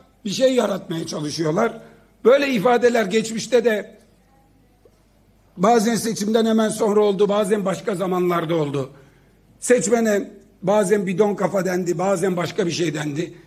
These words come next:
Hep rahatsız olduk, hep üzüntü duyduk. Onları çağrıştırır bir ifade üzücüdür ama bundan sonra bir seçilmiş kişiyi hedef gösterip gözaltıdır, hapistir, atalım, süründürelim yaklaşımı yerine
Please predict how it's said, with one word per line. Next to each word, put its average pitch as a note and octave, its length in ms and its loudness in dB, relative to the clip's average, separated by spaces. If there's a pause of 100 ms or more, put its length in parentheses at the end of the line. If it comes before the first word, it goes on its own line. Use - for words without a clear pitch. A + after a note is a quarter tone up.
(120)
Hep D4 240 0
rahatsız B3 420 0
olduk, G#3 260 -2
hep A3+ 160 0
üzüntü F#3+ 360 -8
duyduk. D#3+ 400 -6 (380)
Onları A#3 380 2
çağrıştırır G#3 720 0
bir A3 120 -4
ifade G#3+ 800 0 (180)
üzücüdür G#3 640 -4
ama G#3 420 -2 (500)
bundan F#3+ 320 2
sonra F#3 360 0 (1080)
bir G#3+ 120 0
seçilmiş A3+ 920 -4
kişiyi G#3+ 640 -4 (540)
hedef G#3 340 2
gösterip G3 580 -2
gözaltıdır, A3 640 2
hapistir, G3+ 720 -2
atalım, A3+ 380 4
süründürelim A#3 680 0
yaklaşımı G3+ 480 -2
yerine B3 540 0